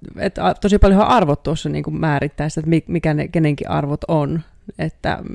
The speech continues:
milloinka kokee itse olevansa, niinku, onnellinen ja elämänsä unelmaa ja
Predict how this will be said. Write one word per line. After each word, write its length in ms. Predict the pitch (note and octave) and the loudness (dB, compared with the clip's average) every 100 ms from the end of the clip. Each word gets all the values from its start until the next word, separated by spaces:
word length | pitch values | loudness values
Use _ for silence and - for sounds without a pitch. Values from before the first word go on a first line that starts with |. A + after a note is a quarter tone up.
| - - | -10 -2
milloinka 380 | D#3 D3 D3 D3+ | 0 0 -2 -2
kokee 320 | D3+ D3+ C#3+ | 0 2 2
itse 340 | F#3 - - - | 2 0 -4 -4
olevansa, 420 | - - E3+ E3+ | -4 -4 -4 -4
niinku, 360 | E3+ - E3+ - - - - - - _ - | -6 -6 -6 -8 -16 -20 -20 -20 -20 _ 0
onnellinen 680 | D#3 D3+ D3 D#3+ D#3 E3 | 2 2 2 0 0 -2
ja 180 | E3 E3 D#3+ - | 0 -2 -4 -6
elämänsä 420 | C#3 D#3 D#3+ E3+ - | -4 -2 -2 -2 -4
unelmaa 540 | D#3+ D#3+ F3 F3 F3 | -4 -4 -4 -4 -4
ja 180 | F3 | -4